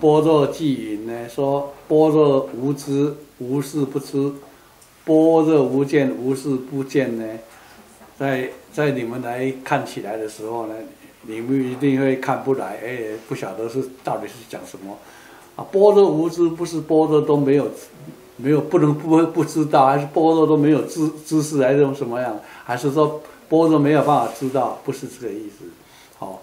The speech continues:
因为我们的这个智慧呢，它没有一个知，哦，没有一个知和不知了哈。我们的智慧它升起来的时候呢，啊，它没有说“我升起智慧来了”，哦，所以你感觉到我们有没有般若？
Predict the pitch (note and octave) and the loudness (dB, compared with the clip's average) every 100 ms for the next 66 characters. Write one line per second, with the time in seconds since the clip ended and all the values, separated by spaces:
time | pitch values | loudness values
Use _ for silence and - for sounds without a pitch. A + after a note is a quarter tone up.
0 | - - - G3+ F#3 C3+ D3+ D#3+ D3+ E3 | -20 -18 -4 2 4 4 2 2 2 2
1 | D3 - E3+ D#3 D3 D3+ C3 B2 B2 - | 0 -2 -2 0 4 2 2 -2 -6 -10
2 | - _ _ - D#3 C#3+ D#3 D#3 C#3 C3 | -20 _ _ 0 2 4 4 4 0 -4
3 | - C#3+ C#3 C#3+ D3 - - - _ _ | -6 -4 -2 -2 -4 -12 -20 -20 _ _
4 | - A2 C3 D#3+ D#3 C#3 C3+ D3 D3 D3+ | -14 -6 0 2 4 2 0 -2 0 0
5 | D3+ - - C3 - C#3+ - C#3 C#3+ B2 | -2 -10 -6 -6 -2 -4 -4 -2 0 0
6 | F#2+ G#2 F#2+ - - - - - - B2+ | -4 -8 -10 -16 -20 -20 -20 -20 -10 -4
7 | G3+ G3 F3+ - G3 G3 F#3+ F3 D3 - | 0 4 4 2 0 4 6 6 2 -2
8 | - - - F3+ F3+ - F#3 - C3+ D3+ | -14 -16 0 2 4 2 0 2 2 2
9 | D3 C3+ C3+ D3 C#3 B2+ B2 A#2+ - - | 2 0 0 2 2 2 -2 -6 -12 -20
10 | - _ A#2 D3 E3 D3+ E3 E3+ A2+ C3+ | -20 _ 0 2 4 4 4 2 4 0
11 | C#3+ F3+ D3 C3 E3 E3 E3+ D3 C3 C#3+ | 2 2 2 0 0 2 4 6 4 2
12 | A#2+ - - - _ B2 A#2 C3+ F#3 D3+ | 0 -6 -14 -20 _ -8 -4 2 4 4
13 | D3+ C3+ C3+ D#3 D#3 C#3 - - - C#3+ | 0 0 0 4 4 4 -2 -12 -8 -2
14 | F#3+ C3 D#3+ D#3 D3 D#3 E3 | 2 4 4 4 4 2 2